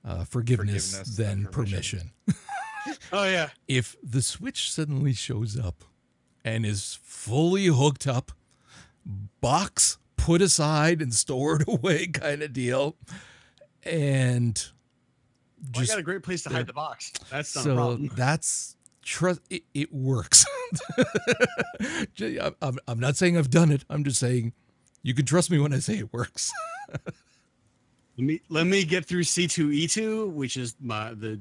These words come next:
Speaker 3: Chicago Comic Book Convention, and then we'll see. Is it gonna be six weeks or ten weeks? We'll see.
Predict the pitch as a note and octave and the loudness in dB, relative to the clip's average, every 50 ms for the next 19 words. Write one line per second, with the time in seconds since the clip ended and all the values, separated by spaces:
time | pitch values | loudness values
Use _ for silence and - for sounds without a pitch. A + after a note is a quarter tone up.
0 | A2+ - A2 - - B2 - B2 A#2+ A#2+ B2 B2 A#2 - B2+ A#2+ A#2+ B2 - - | -10 -12 -10 -8 -8 -6 -4 -4 -4 -4 -4 -6 -6 -4 -2 0 0 -2 -2 -4
1 | D#3+ C#3 - E3 D3 D3 C#3+ D3+ D#3 D#3+ - - E3+ D#3 C3+ B2 A#2 A2+ A#2+ A#2 | -8 -4 0 0 0 2 2 2 0 0 0 0 0 0 2 0 0 0 0 0
2 | A#2 A#2 A#2+ A#2+ A#2 A2+ G#2 _ _ _ _ _ _ _ _ _ _ _ _ - | 0 0 2 2 2 0 -2 _ _ _ _ _ _ _ _ _ _ _ _ -2
3 | C#3 C#3+ C#3 - - - D3 C#3+ C#3+ C#3+ C#3 C3+ C3+ C3 B2+ - _ - - - | 0 0 2 0 2 2 4 4 6 6 6 6 4 2 0 -2 _ -20 -20 -20
4 | _ _ _ _ _ _ - B2+ A2+ G#2 A#2 G#2+ A#2 A2+ A2+ A#2 - - C3+ B2+ | _ _ _ _ _ _ -12 -12 -10 -8 -4 -4 -4 -2 -2 -4 -4 -4 -6 -8
5 | - F#3+ F#3 - - F#3+ - G#3 A3 A3+ G#3+ F#3 E3 - - - - _ _ - | -8 -8 -8 -8 -8 -12 -12 -10 -10 -8 -8 -10 -10 -12 -14 -16 -16 _ _ -10
6 | F3 F3+ - - A3+ G3+ | -8 -6 -6 -6 -6 -8